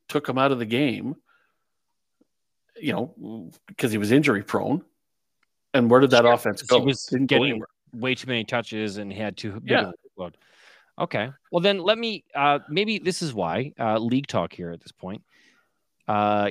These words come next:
Speaker 2: Gabriel and, let's see, who else was this? And, uh, and Marvin. Gabriel and Marvin both bid on Matt Breida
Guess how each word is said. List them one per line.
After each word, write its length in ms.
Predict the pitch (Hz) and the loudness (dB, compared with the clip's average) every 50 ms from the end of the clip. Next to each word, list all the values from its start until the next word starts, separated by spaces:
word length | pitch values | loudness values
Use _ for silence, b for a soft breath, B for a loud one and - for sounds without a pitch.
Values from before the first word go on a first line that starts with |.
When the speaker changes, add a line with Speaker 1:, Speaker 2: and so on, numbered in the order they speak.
| 95 110 | -4 -6
Speaker 2:
Gabriel 800 | 104 113 131 147 151 160 170 165 156 151 147 143 147 147 147 - - | -4 -2 -2 0 0 0 0 0 0 2 2 2 0 0 -2 -4 -8
and, 540 | - 117 113 110 110 110 127 160 185 180 - | -8 -6 -6 -4 -4 -4 -4 -6 -6 -8 -8
let's 180 | - 113 - - | -10 -12 -12 -12
see, 80 | 127 | -12
who 140 | 117 123 127 | -10 -8 -8
else 200 | 135 147 - - | -8 -10 -10 -14
was 140 | 90 82 - | -18 -18 -16
this? 300 | 87 82 78 - - _ - | -16 -18 -18 -20 -20 _ -14
And, 360 | 110 110 110 107 107 104 107 | -12 -10 -10 -8 -8 -6 -4
uh, 140 | 104 104 - | -4 -4 -6
and 220 | - 123 127 127 | -6 -8 -6 -4
Marvin. 440 | 120 117 143 175 156 123 78 - - _ _ - | -4 -2 -2 -2 -4 -6 -10 -18 -20 _ _ -10
Gabriel 360 | 113 127 139 156 170 175 170 | -8 -6 -4 -4 -4 -4 -4
and 80 | 143 | -4
Marvin 420 | 117 104 95 92 85 90 101 123 127 _ _ _ _ _ - | -4 -4 -6 -6 -8 -10 -14 -14 -14 _ _ _ _ _ -12
both 440 | 107 95 117 117 127 135 - 120 107 | -4 2 2 4 4 2 0 -4 0
bid 260 | - 120 113 110 110 - | 2 4 4 4 2 0
on 460 | - 104 104 98 98 98 98 95 - | -6 -10 -10 -8 -8 -8 -10 -12 -14
Matt 340 | - 95 90 98 104 - - | -14 -12 -10 -8 -10 -10 -12
Breida 420 | 104 87 92 90 87 139 120 113 | -14 -14 -12 -12 -12 -14 -16 -20